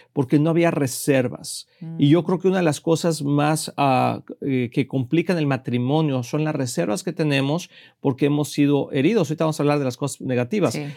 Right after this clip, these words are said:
Speaker 1: pero las positivas es obviamente tener esa libertad, amarnos y respetarnos.
Speaker 2: Ujú.
Speaker 1: Creo que el amor trae respeto.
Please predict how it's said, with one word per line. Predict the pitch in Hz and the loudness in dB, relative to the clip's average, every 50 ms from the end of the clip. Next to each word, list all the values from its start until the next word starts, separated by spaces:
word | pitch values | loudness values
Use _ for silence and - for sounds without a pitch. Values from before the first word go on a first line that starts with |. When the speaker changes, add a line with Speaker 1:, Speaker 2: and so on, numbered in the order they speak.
| - _ _ | -18 _ _
Speaker 1:
pero | 151 156 156 151 | 4 6 6 6
las | 156 151 147 | 6 4 2
positivas | - - 202 226 - 247 202 - 202 180 165 147 156 165 160 - - | 2 2 2 2 2 0 0 2 2 4 4 4 4 2 0 -2 0
es | - 151 156 151 - - | 0 2 2 0 -2 -4
obviamente | - 147 151 165 156 160 156 156 160 | 0 2 2 2 2 2 0 -2 -4
tener | - - 143 151 160 | -4 -2 0 0 0
esa | 156 - | 0 2
libertad, | 160 151 135 127 120 123 117 117 - 127 120 123 147 - - _ _ _ _ _ _ _ _ _ | 2 4 4 4 4 2 0 -2 -2 0 0 0 -2 -4 -8 _ _ _ _ _ _ _ _ _
amarnos | - 127 135 139 143 151 160 170 185 202 202 202 214 233 254 247 - - - | 0 0 0 2 2 2 2 2 2 0 -2 -2 -2 -2 -4 -6 -8 -4 2
y | 160 156 147 | 4 4 4
respetarnos. | 135 131 135 127 - - - 123 - - 139 131 139 143 156 - 277 285 - - - - - | 4 2 -2 -4 -4 -4 -6 -6 -4 -2 -2 -2 -2 -2 -6 -8 -8 -10 -12 -14 -14 -14 -14
Speaker 2:
Ujú. | - 175 165 156 - | -14 -14 -14 -14 -8
Speaker 1:
Creo | - 160 143 151 | -4 -2 -2 0
que | 160 170 165 165 160 - - | 2 2 2 2 2 2 2
el | 151 143 143 | 2 2 2
amor | 135 131 135 139 143 151 156 156 | 2 0 0 0 0 0 0 -2
trae | - 151 147 151 147 | -2 0 0 0 0
respeto. | 139 143 131 120 - - - - 127 123 - - 196 277 - | 0 -2 -4 -4 -6 -4 -2 -2 -2 -2 -2 -4 -6 -6 -8